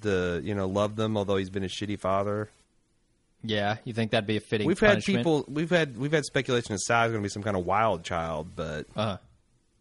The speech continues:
Speaker 1: you know, one of them actually dying, maybe crazy-ass Bobby. He's gonna peel off lead paint and eat it.
Speaker 2: <laughs> Oh, God. Oh, that would be horrible.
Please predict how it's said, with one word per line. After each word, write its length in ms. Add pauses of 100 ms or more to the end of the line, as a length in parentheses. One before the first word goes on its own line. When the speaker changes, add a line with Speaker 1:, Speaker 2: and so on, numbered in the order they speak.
(140)
Speaker 1:
you 100
know, 140
one 160
of 60
them 100
actually 380
dying, 420
maybe 180
crazy-ass 640
Bobby. 640 (120)
He's 120
gonna 260 (260)
peel 240
off 200
lead 260
paint 260
and 400
eat 100 (160)
it. 440
Speaker 2:
<laughs> 60
Oh, 100 (260)
God. 360 (1800)
Oh, 460
that 120
would 100
be 100
horrible. 520